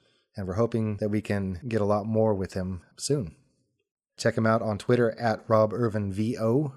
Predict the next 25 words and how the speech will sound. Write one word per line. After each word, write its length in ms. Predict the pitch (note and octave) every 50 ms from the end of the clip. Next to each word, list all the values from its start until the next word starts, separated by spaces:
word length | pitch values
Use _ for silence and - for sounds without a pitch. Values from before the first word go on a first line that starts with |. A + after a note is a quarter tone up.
| - -
or 160 | - G#2+ G2
check 280 | - - - A2+ - A#2+
out 120 | G#2+ G2+
his 120 | G#2 F#2+
website 380 | G2+ G#2+ G#2+ - - A2 G#2 G2
at 80 | F#2+ E2+
rob 260 | F#2+ G2 G2+ G2 G#2
irvin 360 | G#2 G2 F#2+ F#2 F#2 F#2 F2+ G2 G2+
voiceovers 600 | A2 B2+ C3 B2+ C3 C3+ B2+ A#2+ A#2 A#2+ A2 G2
dot 220 | - A2 G#2 -
com. 360 | - - A2 A2 A2+ A#2 A2+ - _ _ _ _ _ _ _ _
He 100 | - -
does 220 | A2+ G#2 F#2 - - -
all 180 | - B2+ B2+ -
sorts 240 | - C3 B2 -
of 100 | A#2 G#2
work, 240 | G2+ G#2+ A2 A2 A2
has 220 | - G2 F2 E2 -
crazy 420 | - - - C#3 E3 D3 C3+ B2+
affordable 460 | A2 - A#2+ A2+ G#2+ G2+ F#2 F#2+ F2
rates, 320 | F2+ F2+ F#2 F#2+ - - F#2+
and 160 | G2 F#2+ F2
does 180 | F2+ F2+ E2+
spectacular 640 | - - E2+ E2+ - - - E2+ - - - - - -
work. 320 | - - - _ _ _